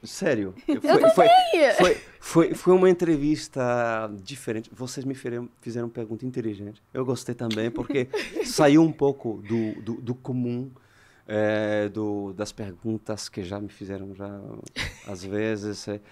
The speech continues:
Speaker 1: abordamos temas muito inteligentes, é,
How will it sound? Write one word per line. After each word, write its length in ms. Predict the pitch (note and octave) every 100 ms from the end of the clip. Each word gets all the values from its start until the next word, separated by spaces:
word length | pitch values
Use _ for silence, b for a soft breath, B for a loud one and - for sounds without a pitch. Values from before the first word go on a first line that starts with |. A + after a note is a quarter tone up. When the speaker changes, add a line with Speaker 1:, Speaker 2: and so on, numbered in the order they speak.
| B B - -
Speaker 1:
abordamos 640 | B2 A2 G#2+ A2 A2+ A2 -
temas 320 | G#2+ G#2 G2
muito 360 | G#2+ A2+ A#2
inteligentes, 800 | G#2+ G#2 G#2+ A2 G#2+ A2+ - C3 - _ _ _ _ _
é, 380 | B2 A#2+ A2+